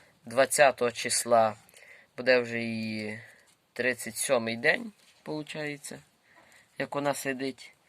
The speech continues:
І вже з двадцятого числа вона вже. Да, да, да. Ти трохи дика, дика, да, да.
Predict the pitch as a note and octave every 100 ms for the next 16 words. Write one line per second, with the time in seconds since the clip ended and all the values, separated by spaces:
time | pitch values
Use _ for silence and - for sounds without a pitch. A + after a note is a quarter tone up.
0 | - - - _ - E3+ D3 C#3+ C3 -
1 | C3+ B2+ A#2+ B2+ - F#3 E3 C#3 C#3+ B2+
2 | B2+ - - - - - - - - -
3 | - - A#2+ A#2 - A2+ A#2 A#2 - -
4 | - B2+ C#3 C3 C3+ B2+ C3+ C3+ - A2
5 | A2 A#2+ - G#2+ A2+ A2+ A2